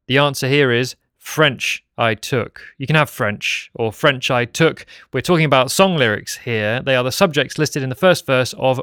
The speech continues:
Wonderful World by Sam Cooke. It goes, "Don't know much about history, don't know much biology, don't know much about a science book, don't know much about the French I took,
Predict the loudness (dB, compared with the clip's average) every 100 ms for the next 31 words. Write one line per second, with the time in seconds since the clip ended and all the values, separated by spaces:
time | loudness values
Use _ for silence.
0 | -6 -2 0 -2 -4 -6 0 2 4 2
1 | -2 -14 -20 _ -4 -4 0 0 0 0
2 | 0 0 -2 -20 _ -14 -2 2 2 0
3 | -8 _ 0 0 2 0 0 -2 -4 -2
4 | -2 -2 -2 -4 -6 _ -6 -4 -4 -6
5 | -8 -10 -4 0 0 0 -4 -8 -10 _
6 | _ 0 2 2 2 0 0 0 2 2
7 | 2 0 -2 -2 _ 0 0 0 0 0
8 | -2 -2 0 0 -4 -4 -2 -2 -4 -4
9 | -4 -2 0 0 0 -2